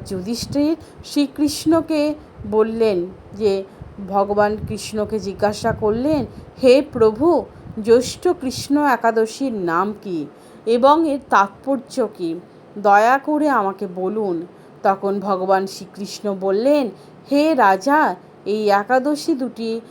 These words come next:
নামে পরিচিত, অচলা এবং অপরা। পুরাণ অনুসারে জ্যৈষ্ঠ কৃষ্ণপক্ষের একাদশী হলো অপরা একাদশী, কারণ এটি প্রচুর সম্পদ দেয়। যারা এই উপবাস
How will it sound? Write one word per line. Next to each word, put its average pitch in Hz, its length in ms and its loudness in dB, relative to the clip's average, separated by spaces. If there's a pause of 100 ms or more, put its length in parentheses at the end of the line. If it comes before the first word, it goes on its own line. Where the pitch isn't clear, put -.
(200)
নামে 233 580 0 (200)
পরিচিত, 185 680 -4 (300)
অচলা 262 680 4 (180)
এবং 254 360 2
অপরা। 175 540 0 (380)
পুরাণ 262 400 2
অনুসারে 330 680 0 (300)
জ্যৈষ্ঠ 214 380 -2
কৃষ্ণপক্ষের 214 1200 -2 (280)
একাদশী 285 680 2
হলো 277 280 4
অপরা 202 480 4
একাদশী, 185 680 -4 (380)
কারণ 247 520 6
এটি 262 380 -2 (320)
প্রচুর 240 420 2
সম্পদ 196 600 0 (140)
দেয়। 175 340 -2 (400)
যারা 254 440 6
এই 311 180 2
উপবাস 220 480 2